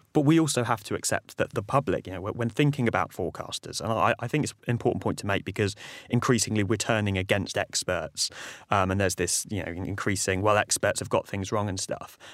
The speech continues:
And I think part of that is a lack of acceptance of the fact that things that have a five to ten percent chance of happening happen five to ten percent of the time.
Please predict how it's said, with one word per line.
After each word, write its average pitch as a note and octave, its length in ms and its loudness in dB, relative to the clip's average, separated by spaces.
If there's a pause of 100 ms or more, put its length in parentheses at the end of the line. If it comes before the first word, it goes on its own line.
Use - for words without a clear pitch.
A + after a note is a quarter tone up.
(120)
And A2+ 80 2
I A2+ 40 0
think - 260 0
part D#3+ 340 2
of A2 100 -12
that F2+ 240 -4
is G2 140 -4
a F2+ 40 -2
lack A#2+ 360 0
of G#2+ 80 -4
acceptance - 640 -4
of - 80 -14
the G2+ 80 -4
fact - 340 -8
that G2 160 2 (320)
things D3 280 2
that - 80 2
have C3 140 0
a A2+ 60 -4
five A#2 300 0
to G#2+ 100 -6
ten A2+ 240 -4
percent - 300 -4
chance A2 280 -2
of - 80 -12
happening E2+ 540 -4 (320)
happen A2 420 2
five A2+ 320 2
to B2+ 80 2
ten A#2 260 2
percent A2 340 0
of A2+ 100 -6
the A#2+ 80 0
time. C#3+ 400 4